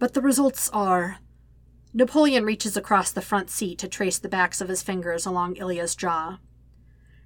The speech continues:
Ilya tightens his grip on the steering wheel instead of pushing his hand away. The sidewalks are empty enough at this early hour. Napoleon pets him for a moment before dropping his hand and clearing his throat.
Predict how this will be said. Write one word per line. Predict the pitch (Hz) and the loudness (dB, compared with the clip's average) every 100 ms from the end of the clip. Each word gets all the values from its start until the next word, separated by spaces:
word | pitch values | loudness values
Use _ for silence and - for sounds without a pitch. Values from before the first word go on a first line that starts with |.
| - | 2
Ilya | 285 302 | 4 6
tightens | 285 240 202 196 | 4 2 2 0
his | 190 - | -2 -2
grip | 190 185 | -2 -2
on | 180 | -2
the | |
steering | 175 - 202 180 175 | -2 -2 0 -2 -2
wheel | 175 170 175 | -6 -6 -6
instead | 180 - 214 | -6 -4 -2
of | 175 - | -2 -4
pushing | 196 - | -6 -6
his | 175 175 | -6 -6
hand | 185 175 | -6 -4
away. | 170 175 170 180 - - - - - - | -4 -4 -4 -6 -10 -20 -20 -20 -20 -4
The | 262 | 0
sidewalks | 247 285 226 196 185 208 | 8 8 8 4 2 -4
are | |
empty | 202 196 185 | -4 -4 -4
enough | 175 175 175 | -4 -4 -6
at | 180 | -6
this | 180 175 | -2 -2
early | 185 180 175 | -2 -4 -2
hour. | 175 170 170 185 202 - - - - - - _ | -2 -2 -2 -4 -8 -18 -20 -20 -20 -20 -20 _
Napoleon | - 262 320 277 247 | -4 2 4 4 2
pets | - 220 - | 0 -2 0
him | 175 175 | -6 -6
for | 190 | -4
a | 175 | -4
moment | 175 170 180 185 | -4 -6 -6 -6
before | 202 - 208 | -6 -4 -4
dropping | 202 185 - | -2 -2 -2
his | 175 170 | -8 -6
hand | 190 175 170 | -6 -6 -6
and | 180 | -10
clearing | - 196 175 | -6 -4 -4
his | 170 170 | -6 -6
throat. | 180 170 156 - | -4 -4 -6 -10